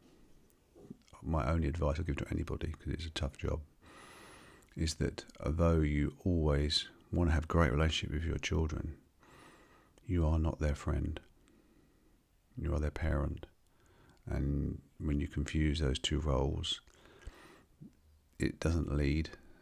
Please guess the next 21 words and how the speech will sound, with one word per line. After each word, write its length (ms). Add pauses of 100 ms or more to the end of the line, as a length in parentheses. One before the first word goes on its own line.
(120)
uh, 260
to 100
a 40
good 160
place. 380 (840)
And 160
you 60
see 160
that 180
time 200
and 100
time 200
again 300
with 200
ki-, 220
with 260
parents 320
today 260
that 120
wanna 220
be 300